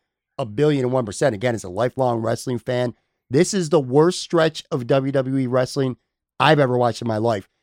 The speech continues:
And I've been watching W W E religiously, man, since probably the early eighties when I was, like, man, I don't know, ten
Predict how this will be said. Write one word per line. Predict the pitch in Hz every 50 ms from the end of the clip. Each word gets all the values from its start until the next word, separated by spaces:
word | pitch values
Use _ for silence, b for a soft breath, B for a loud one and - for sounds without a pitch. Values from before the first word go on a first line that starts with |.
| _ _
And | - 113 117
I've | 131 156 180 160
been | 156 139
watching | 135 135 135 - - 127
W | 123 131 123 131 127
W | 127 123 117 117 120 123
E | 131 127
religiously, | 110 107 120 123 127 160 196 220 269 202 - - 135 117 90
man, | 90 101 107 104 101 95 - _ _ _ _ _ _ -
since | - 156 139
probably | - - 147 170 247 277 233
the | 180 190
early | 196 190 190 190 180 175
eighties | 180 165 139 110 98 92
when | 104 117
I | 127 139
was, | 135 120
like, | 131 131 120 -
man, | 127 127 131
I | 143 151
don't | 139 117 - - -
know, | 147
ten | 160 151 151 156 160 156